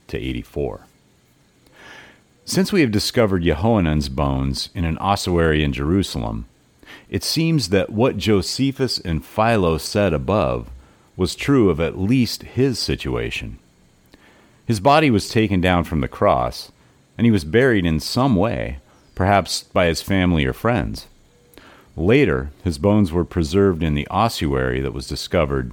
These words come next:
in the twentieth century. In contrast,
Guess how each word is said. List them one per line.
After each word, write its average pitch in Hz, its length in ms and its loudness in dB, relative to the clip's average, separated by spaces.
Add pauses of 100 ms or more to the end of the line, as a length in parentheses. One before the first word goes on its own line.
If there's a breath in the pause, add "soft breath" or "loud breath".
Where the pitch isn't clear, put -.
(140)
in 71 100 -4
the 65 60 -2
twentieth 64 420 -4
century. 80 560 -6 (1700 loud breath)
In 127 160 2
contrast, 87 840 -2